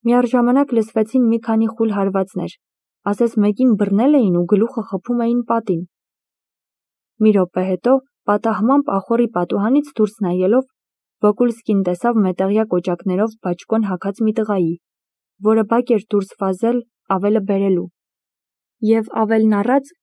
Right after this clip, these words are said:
ի միջի այլոց հասցրեց փողոցից իրեն նայող հրեայի գլխին։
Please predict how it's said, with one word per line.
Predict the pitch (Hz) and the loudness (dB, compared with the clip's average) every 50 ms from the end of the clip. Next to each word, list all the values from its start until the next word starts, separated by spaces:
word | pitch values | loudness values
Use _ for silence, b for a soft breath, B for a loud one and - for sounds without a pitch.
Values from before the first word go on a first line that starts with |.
| _ _ _ _ _ - | _ _ _ _ _ 0
ի | 220 214 | 2 2
միջի | 220 220 220 - 247 233 | 2 2 0 -2 -2 0
այլոց | 233 233 254 285 294 294 - - _ - 220 | 0 2 2 0 0 -2 -6 -18 _ -8 -6
հասցրեց | 226 220 220 - - 247 247 269 269 - _ | -6 -6 -6 -4 0 2 2 2 2 -2 _
փողոցից | - 226 208 202 208 202 - 262 226 - - | -4 -2 -2 -2 -2 -2 -2 -4 -4 -2 -2
իրեն | 196 202 208 220 220 | -2 0 0 2 2
նայող | 220 208 190 185 185 190 196 - | 2 0 0 0 -2 -2 -2 -2
հրեայի | 240 233 214 202 190 185 180 180 180 | -2 -2 0 0 0 0 -2 -2 -2
գլխին։ | - 196 196 190 - - 170 151 | -2 -2 -2 -2 -4 -4 -4 -4